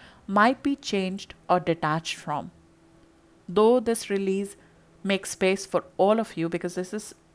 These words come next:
this is Aquarius allowing, uh, making some space for something new. But this is happening specifically around five degree of Aquarius. I'm giving you the degrees because of the eclipse activation,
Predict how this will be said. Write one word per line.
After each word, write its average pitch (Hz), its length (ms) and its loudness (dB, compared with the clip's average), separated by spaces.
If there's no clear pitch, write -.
this 196 280 0
is 208 100 -4
Aquarius 196 440 0
allowing, 180 560 0
uh, 180 160 0
making 196 320 0
some 185 220 -4
space 170 360 -2
for 175 140 -6
something 165 400 -6
new. 165 260 -6
But 208 280 4
this 240 260 2
is 240 220 -2
happening 185 500 2
specifically 190 880 -4
around 196 540 4
five 180 680 0
degree 165 320 -2
of 160 140 -6
Aquarius. 156 600 -6
I'm 202 200 4
giving 247 300 -2
you 262 60 2
the 214 120 -2
degrees 196 400 -4
because 185 220 -4
of 180 100 -2
the 180 180 -4
eclipse 247 400 0
activation, 190 720 -2